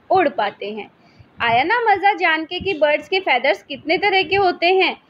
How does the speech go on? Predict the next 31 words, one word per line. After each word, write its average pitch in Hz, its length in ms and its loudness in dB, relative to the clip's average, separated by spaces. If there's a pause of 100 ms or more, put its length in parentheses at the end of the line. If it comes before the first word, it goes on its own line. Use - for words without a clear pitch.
(260)
चलो, 453 340 4
अब 466 220 2
हम 370 100 -4
बात 269 320 2
करते 277 280 0
हैं 349 220 0
kind 254 420 -2
of 370 120 4
birds 508 420 0
के 453 140 2
बारे 330 280 2
में। 302 220 -4 (420)
तो 494 220 -2
kind 262 280 2
of 466 400 0
birds, 233 300 0
देखो, 240 320 0
birds 277 460 0
वैसे 262 300 -2
तो 427 120 -2
बहुत 254 420 0
सारी 349 320 0
category 262 500 -2
के 320 120 -4
होते 294 340 0
हैं, 233 320 -2 (220)
मगर 403 200 0
सबसे 403 400 -4
पहले 415 260 0
हम 440 320 -2
बात 285 300 0